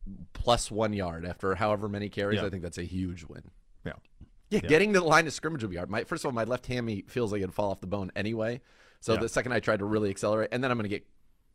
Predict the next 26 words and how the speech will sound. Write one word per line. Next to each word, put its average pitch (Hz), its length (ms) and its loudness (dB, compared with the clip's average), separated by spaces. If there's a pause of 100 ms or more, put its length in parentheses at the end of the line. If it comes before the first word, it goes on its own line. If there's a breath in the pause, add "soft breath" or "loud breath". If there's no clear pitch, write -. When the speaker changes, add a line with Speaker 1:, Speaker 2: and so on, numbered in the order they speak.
(280)
Speaker 2:
You're 104 80 2
gonna 98 120 -2
get - 20 2 (120)
Speaker 1:
annihilated. 98 320 2
Speaker 2:
obliterated. 85 680 -4 (180)
Speaker 1:
Obliterated. 117 840 2 (180)
Speaker 2:
Yeah. 92 160 -8 (360)
Speaker 1:
You 143 100 -4
saw 147 180 2
Kunashik 127 680 -4
lay 104 200 0
the 101 100 -2
lumber 107 420 0
on 104 160 0
some 107 200 -4
guy. 107 160 2
Rodrigo 120 840 4
<laughs> - 20 -4
for 120 120 -4
the 107 60 0
Lions 127 360 0
is 104 100 -8
out 104 180 0
there 92 120 -2
crushing 107 540 -4
people. 117 400 -6